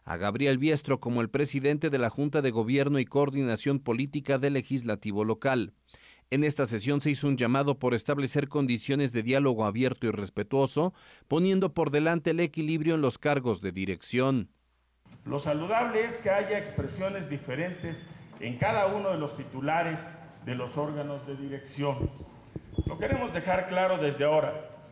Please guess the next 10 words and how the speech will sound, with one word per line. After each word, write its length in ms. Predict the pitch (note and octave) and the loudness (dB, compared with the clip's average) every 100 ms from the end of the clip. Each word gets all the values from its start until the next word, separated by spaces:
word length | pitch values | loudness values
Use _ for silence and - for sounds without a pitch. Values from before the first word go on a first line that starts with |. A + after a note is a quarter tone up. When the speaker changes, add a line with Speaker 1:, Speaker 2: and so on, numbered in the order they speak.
| - - | -20 -10
Speaker 2:
Cuando 320 | - C#3 C#3+ C3+ | 0 0 2 0
las 220 | C3 C#3+ | 0 -2
oportunidades 840 | B2+ B2+ B2+ B2+ C3+ F#3+ G3+ E3 | -4 -6 -6 -6 0 2 2 0
no 240 | D#3+ F#3+ | -2 -2
se 160 | - D3+ | -2 -4
rotan, 600 | B2+ C#3+ D3 D3+ D3 D#3+ - - - - - | -6 -8 -6 -8 -8 -12 -20 -20 -20 -20 -16
la 200 | G#2+ G2+ | -6 -4
democracia 840 | G2+ G#2 G2+ B2+ C#3 C#3 C#3+ C#3 C#3+ - - - - - | -4 -8 -6 -4 -4 -4 -8 -8 -12 -20 -20 -20 -20 -14
se 300 | C#3 C3 C#3 | -10 -8 -10
simula. 640 | - - A2 G#2 G#2 G2+ | -14 -14 -12 -10 -10 -12